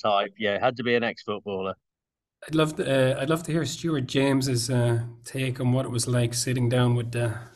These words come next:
Speaker 1: with the great man for however long it takes. Like, what's the process, you reckon? They sit down for two weeks, give some stories, and he's like, "Okay, give me a book." Is that how it works?
Speaker 2: I mean, I have to say, having read the books, I don't think it was two weeks' worth of research.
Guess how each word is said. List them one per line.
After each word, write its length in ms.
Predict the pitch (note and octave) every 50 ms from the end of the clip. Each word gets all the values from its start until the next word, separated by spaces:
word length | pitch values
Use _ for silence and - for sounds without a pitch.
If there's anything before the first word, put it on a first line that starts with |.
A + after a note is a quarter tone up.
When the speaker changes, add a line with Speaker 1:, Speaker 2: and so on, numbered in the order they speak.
| - _ -
Speaker 1:
with 140 | B2+ A#2+ -
the 80 | B2+
great 300 | A#2 B2 B2+ B2 C3 B2+
man 480 | C#3 C#3 B2 B2+ B2+ A2+ - - - - - _ - - - - - - - _
for 160 | - - B2
however 300 | G#2+ C#3 C#3 C#3 C#3 C#3
long 220 | B2+ B2+ B2+ B2+
it 100 | B2 A#2+
takes. 400 | - - C3 A#2+ A#2+ A2+ - - - - - - - - - -
Like, 180 | E3 D3+ D3+
what's 180 | F#3+ G3 F#3+ F#3+
the 80 | -
process, 440 | - - F3 E3 E3 E3+ E3+ C#3 -
you 80 | D3+ C3+
reckon? 380 | B2+ C3+ C3 C#3 B2+ A#2 G#2+
They 100 | G#2+ C3
sit 220 | A#2 - D3 C3+ -
down 220 | C#3+ C#3 C3+ C3+ B2
for 440 | - - B2+ B2 A#2+ A2+ A2 A#2+ - - - _ _ -
two 260 | - - G3+ G3+ G3
weeks, 500 | F#3+ F#3 F#3 F#3+ F#3 - - - - - - - - - - _ _ _ _ _ _ _ _ _ _ _ _
give 180 | - F3 E3 D#3+
some 240 | D#3+ - - D#3+ D3+
stories, 640 | D3 - - D#3+ D3+ D#3 D3+ D3 D3+ C#3+ C#3+ C#3+ D3
and 140 | C#3 C3+
he's 140 | C3+ C3 C3+
like, 140 | C#3 C3+ C3+
"Okay, 280 | C#3 C3+ B2+ D3 C#3 B2+
give 260 | B2+ - C#3+ C3+ C#3
me 120 | C#3+ C3+
a 60 | C3
book." 280 | B2 C3 C#3+ D#3 D3+ -
Is 120 | - D3 C#3+
that 100 | F3 E3+
how 140 | E3+ E3+ E3+
it 40 |
works? 380 | E3 E3 E3 - - - - - _ _ _ _ _ _ -
Speaker 2:
I 60 | -
mean, 120 | G#2 G#2 G2
I 60 | F#2+
have 120 | F#2 G2+ -
to 80 | - F#2
say, 180 | - A2+ G2+
having 200 | F#2+ G2 F#2+ F#2+
read 160 | F#2 G2 G2 F2+
the 80 | G2+
books, 260 | F2 A2 G#2+ F2+ -
I 120 | A#2 A#2 A#2+
don't 180 | A#2 A#2 G#2
think 120 | F#2 G#2+ G2
it 40 | G2+
was 120 | G2+ -
two 220 | _ - A2 G#2+
weeks' 280 | G2 G2+ G2 - - -
worth 260 | A2 G2+ F#2 - -
of 80 | A#2+ G#2+
research. 500 | G#2 - - - C#3 A2+ F#2+ - -